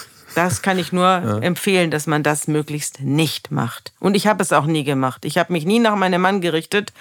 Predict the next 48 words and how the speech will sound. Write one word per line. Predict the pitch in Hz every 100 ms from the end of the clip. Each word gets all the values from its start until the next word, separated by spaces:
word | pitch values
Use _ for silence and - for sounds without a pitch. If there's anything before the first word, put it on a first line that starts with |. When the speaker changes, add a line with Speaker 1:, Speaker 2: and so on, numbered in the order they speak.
| - -
Speaker 1:
und | 180 180
deswegen | 175 165 175 175 170 -
sind | 180
wir | 165 165
heute | 131 135
nur | 135 135
so | - 202
glücklich. | - 151 - 120 - - -
Speaker 2:
Ist | 127
es | 131 -
auch | 117 135
von | - 147
Vorteil | - 165 - 156
oder | - 107
kann | 117 - 113
es | 151 165
auch | 151
von | 143 143
Vorteil | - 127 - 131 131
sein, | 120 117 123 127
wenn | 113 117
man, | 113 117 -
was | - 113 -
die | 131
Charakterstruktur | - 113 113 - 135 - 143 - 139 131
angeht, | 139 135 131
ein | 117
bisschen | 120 123 123
unterschiedlich | 101 113 135 156 151 139
ist? | 143
Speaker 1:
Ja, | 151 131 190 _ _ _ _ _ -
Speaker 2:
Ja? | 113
Speaker 1:
würde | 127 -
ich |
Speaker 2:
Wie | -
Speaker 1:
auch |
Speaker 2:
ist | -
es | 135
Speaker 1:
sagen. | 135 127
Speaker 2:
in |
Ihrem | 135 151
Fall? | - 131 147 - - _ _ -
Speaker 1:
In | 175
meinem | 147 156 214
Fall | 208 226 202
ist, | 196
ha-, | 202 196 - 196
hab, | 196 190